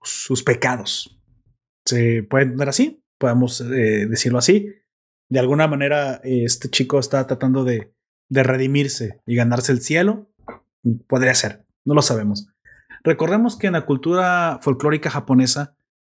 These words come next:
eh, los espíritus tienen hasta niveles de, de, y grados de poder.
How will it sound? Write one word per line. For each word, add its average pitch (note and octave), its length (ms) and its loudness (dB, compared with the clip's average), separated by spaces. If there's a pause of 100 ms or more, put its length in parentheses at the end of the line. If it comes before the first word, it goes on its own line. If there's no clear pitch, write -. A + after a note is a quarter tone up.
(120)
eh, B2+ 140 -4
los B2 840 -2 (220)
espíritus D#3+ 540 2
tienen D#3+ 200 -2
hasta C#3+ 220 -2
niveles C3 540 0
de, A2+ 320 -4
de, G#2 640 -4 (420)
y C3 140 -4
grados C3+ 400 2
de B2 80 -4
poder. C3 480 -2